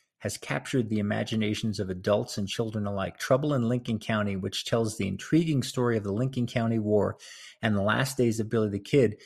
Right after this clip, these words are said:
has been seen on stage by hundreds of audiences throughout the Southwest. This video gives a special creative treatment to an already well-received and highly acclaimed one-man show. And at that point, anyway, Boyd Barrett was in Roswell, New Mexico.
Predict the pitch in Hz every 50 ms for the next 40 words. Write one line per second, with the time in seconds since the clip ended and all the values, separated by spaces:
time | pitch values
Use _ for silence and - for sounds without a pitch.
0 | - - _ _ _ - 113 104 107 - 117 110 107 - - 127 120 113 110 110
1 | 110 - - 139 156 170 151 135 - - - - - - - 175 180 180 185 160
2 | - 143 131 143 151 160 143 110 95 95 - - 98 - - - 104 107 - -
3 | 107 - - 117 - - - 151 - - - - - - - _ _ _ _ _
4 | _ _ _ _ _ _ _ _ _ _ _ _ _ _ _ _ _ _ _ -
5 | 123 110 127 139 139 139 - - - - - - _ - 120 117 151 147 147 135
6 | 120 113 113 120 113 - 120 113 - - - - 160 160 - - 180 170 160 -
7 | - - - 127 123 131 135 131 120 110 - - - - 170 160 - - 120 107
8 | 110 113 - - 113 104 104 104 104 107 107 113 135 143 160 151 139 127 117 127
9 | 147 147 135 123 123 - - - 135 131 127 127 117 110 104 - - - 165 160
10 | 151 131 123 123 - - 127 123 120 117 104 104 113 117 113 110 110 107 107 104
11 | 107 - - - 110 95 - 85 87 - _ _ _ _ 220 170 131 107 95 95
12 | 92 - - 151 226 - - - 131 107 98 107 135 151 113 80 78 - 110 -
13 | 113 107 101 - - 104 110 117 117 - 110 101 92 101 98 95 95 95 92 92
14 | 95 107 117 117 - - 117 117 113 113 117 117 113 110 110 107 104 107 - -
15 | - - - - - - - - -